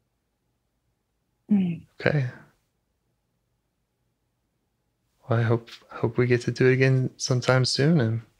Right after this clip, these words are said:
Speaker 1: Yeah, you, you are, <laughs> you are such a, I have appointments with you, but I think it's in two weeks. But
Speaker 2: Okay.
Speaker 1: that's okay, I think. You know, you, you are, you, you are so popular that you,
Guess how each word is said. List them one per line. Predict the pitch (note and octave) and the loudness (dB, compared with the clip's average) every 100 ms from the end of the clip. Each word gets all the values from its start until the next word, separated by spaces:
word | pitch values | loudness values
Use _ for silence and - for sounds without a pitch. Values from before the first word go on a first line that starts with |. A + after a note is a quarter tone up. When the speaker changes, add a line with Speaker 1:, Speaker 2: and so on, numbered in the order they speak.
| - | 0
Speaker 1:
Yeah, | G#3 A3+ B3+ A3+ F#3+ | 4 6 6 6 4
you, | A3 | 4
you | A3+ G3+ A#3+ C#4+ | 4 6 6 6
are, | - | 4
<laughs> | F#4+ | 2
you | G4 A#4+ - | 4 2 2
are | - | 2
such | G#4 G4+ | 4 4
a, | B3+ - - - | 2 2 0 4
I | A#3 | 4
have | B3 C#4 D4+ E4+ | 6 6 6 6
appointments | C#4+ C#4+ C4+ C4 B3+ A#3 - | 4 6 6 6 6 4 4
with | F#3 F3 | 4 4
you, | E3+ | 4
but | F3+ | 4
I | F#3 | 4
think | F#3+ A3+ | 4 4
it's | A3 A3 | 2 2
in | G3+ | 0
two | - G#3 G3 | 0 2 4
weeks. | F#3+ F3+ D3+ - - _ - - - | 4 4 0 -6 -20 _ -20 -20 0
But | G#3 G#3+ | 2 2
Speaker 2:
Okay. | B2 - | 0 2
Speaker 1:
that's | A#3+ B3+ | 2 4
okay, | B3 A#3+ F3+ E3 C#3+ | 2 4 4 6 4
I | |
think. | C#3 - - - _ _ _ _ _ | 2 0 -2 -6 _ _ _ _ _
You | G#3+ A3+ | 2 6
know, | G3+ | 6
you, | G3 G#3 B3+ A3+ | 6 6 6 4
you | G3+ G3 A#3 A#3+ | 2 4 6 6
are, | G3 | 4
you, | F#3+ A3+ G#3+ G3+ | 4 4 4 2
you | A3+ A3 | 2 2
are | G#3 | 2
so | G#3+ G#3 | 2 0
popular | - A#3 A#3 G#3+ F3 E3+ | 2 2 2 4 6 6
that | E3 D#3+ - | 4 2 0
you, | F3 F3 | 0 2